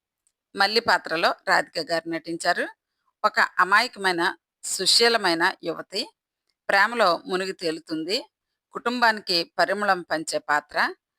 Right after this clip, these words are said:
తన తల్లిదండ్రులకు నిజమైన అనుబంధాన్ని చూపించే సారూప్యం. ఇక సుజాత గారు సున్నితమైన మనసున్న మహిళ.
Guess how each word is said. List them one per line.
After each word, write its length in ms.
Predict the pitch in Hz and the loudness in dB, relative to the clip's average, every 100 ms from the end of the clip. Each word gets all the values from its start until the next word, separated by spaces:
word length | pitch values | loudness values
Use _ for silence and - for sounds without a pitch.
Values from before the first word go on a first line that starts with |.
| _ _ _ _ - | _ _ _ _ -2
తన 120 | 220 | -2
తల్లిదండ్రులకు 1000 | 220 202 208 226 233 220 202 - 170 160 - | 0 0 0 0 0 0 -2 -2 -4 -6 -4
నిజమైన 480 | 190 180 190 214 190 160 - | -2 -2 0 0 2 2 0
అనుబంధాన్ని 800 | 175 175 185 180 156 156 160 151 - - | -2 0 -2 -2 -4 -4 -6 -10 -8 -8
చూపించే 440 | 180 170 156 185 | -8 -10 -6 -2
సారూప్యం. 720 | 294 - 156 156 143 - 143 - _ _ _ _ _ _ _ _ - | 0 0 0 -6 -12 -12 -12 -12 _ _ _ _ _ _ _ _ -4
ఇక 280 | 226 175 | 0 0
సుజాత 480 | - - 220 214 196 | 0 -2 2 2 2
గారు 380 | 170 160 156 156 _ _ _ - | 2 0 0 -10 _ _ _ -4
సున్నితమైన 800 | - 233 254 - 233 190 175 - | -2 0 -2 2 2 4 2 2
మనసున్న 540 | 190 175 - 160 165 175 | 0 2 0 -2 -2 -4
మహిళ. 540 | - 165 160 151 | -4 -6 -2 0